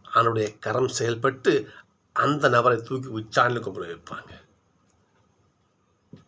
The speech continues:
ஏசப்பா பாருங்க, ஏசப்பா தன்னை தாழ்த்தியதால் உலகம் அனைத்துமே இயேசு கிறிஸ்து ஆண்டவர்னு அறிக்கையிடணும் பைபிள் சொல்லப்பட்டிருக்கு பாருங்கப்பா.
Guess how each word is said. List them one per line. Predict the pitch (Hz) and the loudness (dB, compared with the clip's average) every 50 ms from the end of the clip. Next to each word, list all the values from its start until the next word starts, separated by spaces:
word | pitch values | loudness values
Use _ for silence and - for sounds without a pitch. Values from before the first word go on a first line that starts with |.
| - - - - - | -20 -20 -20 -12 -8
ஏசப்பா | 113 - 127 120 123 117 104 | -4 -4 -2 -2 -2 -4 -2
பாருங்க, | - 120 117 123 127 131 - - _ _ _ _ _ _ _ _ _ _ _ _ _ _ _ _ _ _ _ _ _ _ _ _ _ _ _ _ _ _ _ _ _ _ _ _ _ _ _ - | 0 0 0 0 -4 -6 -8 -10 _ _ _ _ _ _ _ _ _ _ _ _ _ _ _ _ _ _ _ _ _ _ _ _ _ _ _ _ _ _ _ _ _ _ _ _ _ _ _ -14
ஏசப்பா | - 120 110 | -14 -12 -6
தன்னை | - 120 123 123 | -4 -2 -2 -2
தாழ்த்தியதால் | 120 - 139 160 180 175 - - 165 139 117 110 95 98 127 139 370 - _ _ _ _ _ _ _ _ _ _ _ _ _ _ _ _ _ _ _ _ _ _ _ - | 0 2 4 4 4 2 2 4 4 4 4 2 -2 -2 -4 -6 -8 -10 _ _ _ _ _ _ _ _ _ _ _ _ _ _ _ _ _ _ _ _ _ _ _ -4
உலகம் | 104 113 117 127 120 135 123 113 107 | 0 4 4 4 4 4 0 0 2
அனைத்துமே | 95 104 120 143 151 151 - - - 175 156 143 131 107 98 - - _ - - - - - - _ | 0 2 4 4 2 0 -2 0 2 4 6 6 6 4 2 -4 -10 _ -20 -20 -20 -20 -20 -20 _
இயேசு | - 127 131 147 147 - - 165 - | -2 4 4 4 4 4 2 0 -2
கிறிஸ்து | - 147 147 - - - - 170 143 - - | 0 0 0 0 0 0 2 2 2 2 2
ஆண்டவர்னு | - - - 175 165 175 160 160 165 165 143 | 2 4 4 4 4 4 4 6 4 4 4
அறிக்கையிடணும் | 127 131 165 - - 160 156 147 143 139 139 | 4 2 0 0 2 2 2 2 2 4 4
பைபிள் | 135 131 131 | 4 4 4
சொல்லப்பட்டிருக்கு | - 120 110 104 104 95 - 90 | 0 -4 -4 -4 -6 -10 -10 -12
பாருங்கப்பா. | 87 87 85 - - | -12 -12 -14 -14 -16